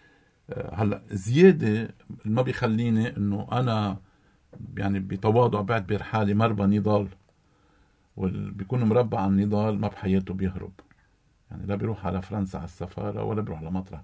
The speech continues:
تاني. اللي معود على النضال بيعرف إنه النضال هو طريق منا هينة، هي طريق شاقة كتير،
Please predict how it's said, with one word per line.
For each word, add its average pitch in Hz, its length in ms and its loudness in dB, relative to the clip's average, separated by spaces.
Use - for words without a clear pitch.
تاني. 95 220 -12
اللي 101 140 4
معود 139 360 6
على 131 180 4
النضال 123 680 2
بيعرف 117 400 0
إنه 104 440 0
النضال 107 460 2
هو 101 260 -2
طريق 107 420 -2
منا 107 400 2
هينة، 101 400 2
هي 110 160 2
طريق 107 420 -2
شاقة - 460 0
كتير، 101 480 -2